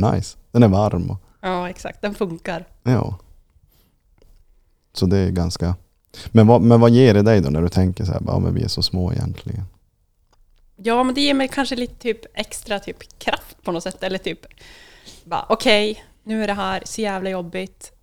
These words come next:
Speaker 2: Men, eh, egentligen så...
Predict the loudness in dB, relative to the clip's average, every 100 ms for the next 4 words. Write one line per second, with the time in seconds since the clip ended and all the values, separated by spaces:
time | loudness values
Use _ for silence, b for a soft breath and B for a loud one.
0 | _ _ -14 -10 -8 -6 -8 -8 -10 -12
1 | -16 _ _ _ _ _ -20 -20 _ _
2 | _ _ _ _ _ -2 0 0 -2 -4
3 | -2 -2 -4